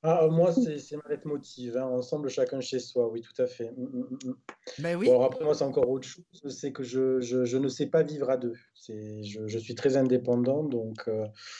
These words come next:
Speaker 1: m'imaginer, euh, même avec de l'espace, c'est quelque chose qui est compliqué, et c'est vrai que j'appelle de mes vœux à une rencontre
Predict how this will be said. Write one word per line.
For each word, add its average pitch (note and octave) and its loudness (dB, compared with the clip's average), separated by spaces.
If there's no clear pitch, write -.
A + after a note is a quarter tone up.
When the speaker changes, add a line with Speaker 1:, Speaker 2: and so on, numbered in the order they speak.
Speaker 1:
m'imaginer, C#3+ 2
euh, D3 4
même C#3 0
avec C#3+ 4
de C#3 -2
l'espace, C#3 2
c'est C#3 -12
quelque B2 -8
chose B2+ -6
qui - -8
est B2 -4
compliqué, C3 -2
et B2 -2
c'est - -6
vrai B2 0
que D#3 -6
j'appelle B2 -2
de B2+ -6
mes A#2 -6
vœux D3+ 0
à B2 4
une A#2 -2
rencontre A#2 -8